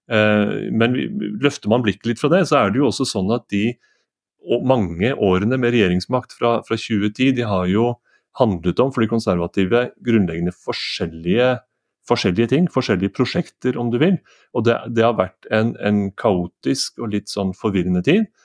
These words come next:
Og så nærmer vi oss nå det som mange mener er et, et, eh, veiskille, hvor man skal gjøre et slags, eh, innlede et nytt kapittel, stake ut en ny kurs, og så virker det samtidig veldig uklart hva den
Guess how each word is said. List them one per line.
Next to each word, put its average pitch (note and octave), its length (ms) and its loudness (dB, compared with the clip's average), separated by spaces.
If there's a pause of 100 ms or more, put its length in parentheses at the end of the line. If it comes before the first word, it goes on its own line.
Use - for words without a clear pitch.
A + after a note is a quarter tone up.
(300)
Og - 100 -4
så D3 100 0
nærmer G2 320 2
vi G#2 80 2
oss A#2+ 160 -2
nå G2+ 160 4
det G2 160 2
som A#2 160 -4
mange F#2 320 0
mener F#2+ 320 0
er F2+ 240 -2
et, G#2 220 -4
et, G2 160 -4 (160)
eh, - 160 -6 (240)
veiskille, F#2+ 580 0
hvor G#2 140 0
man G2 180 -2
skal - 380 -2
gjøre F#2 240 -2
et - 80 -14
slags, - 540 -8
eh, G2+ 200 -6 (1000)
innlede A2 360 2
et B2 80 0
nytt G#2 120 0
kapittel, B2+ 440 0
stake G#2 340 0
ut G#2 140 -6
en A#2+ 100 -2
ny A2 140 2
kurs, F3 320 0 (520)
og A#2+ 120 0
så B2 100 4
virker G#2 340 0
det A2 80 -2
samtidig G#2 500 -2 (280)
veldig G2+ 480 0 (140)
uklart - 440 -4
hva G2+ 140 2
den F#2+ 300 -2